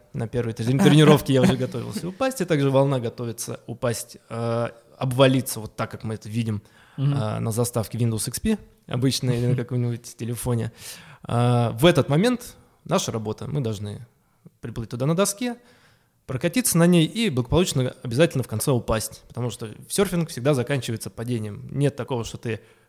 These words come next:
Speaker 1: ударил по концу доски, поймал ее в руку и пошел.
Speaker 2: <laughs>
Speaker 1: Все заканчивается плюхом в воду.
Speaker 2: Слушай, прокатиться на волне. Вот, меня всегда это, честно говоря, интересовал вопрос, потому что я не понимаю физику серфинга совершенно. Ты, э, где находишься вот,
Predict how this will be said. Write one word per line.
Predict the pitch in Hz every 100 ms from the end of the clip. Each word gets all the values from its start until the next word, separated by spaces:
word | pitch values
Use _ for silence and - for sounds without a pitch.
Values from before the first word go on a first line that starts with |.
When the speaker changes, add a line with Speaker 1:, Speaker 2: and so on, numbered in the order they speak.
| _
Speaker 1:
ударил | 147 139 127 117
по | -
концу | 143 143 151
доски, | 170 175 - 262
поймал | - 160 170 156
ее | 147 147 147
в |
руку | 233 247 165
и | 190
пошел. | 180 131 - 117 110 -
Speaker 2:
<laughs> | 202
Speaker 1:
Все | 170 151
заканчивается | 139 165 147 127 120
плюхом | 175 185 117
в | 107
воду. | 101 104 - - - - - - - - - - - - - - - - - - -
Speaker 2:
Слушай, | - 151 - 98 - -
прокатиться | 127 123 131 185 151
на | 135
волне. | 127 135 123 98
Вот, | 107 127 -
меня | 117 147
всегда | - 131 131 127
это, | 107 110 117 -
честно | 123 120
говоря, | 117 117
интересовал | 117 123 - 127
вопрос, | 110 - 214
потому | - - 151
что | -
я | 127 156
не | 139
понимаю | 131 123 131 127
физику | - 131 123 -
серфинга | 175 - 147 113
совершенно. | 131 123 123 101 95 - - - _
Ты, | 143 165 165 - -
э, | 123 117 117 143
где | 131 147
находишься | 170 151 139 127 120
вот, | 107 -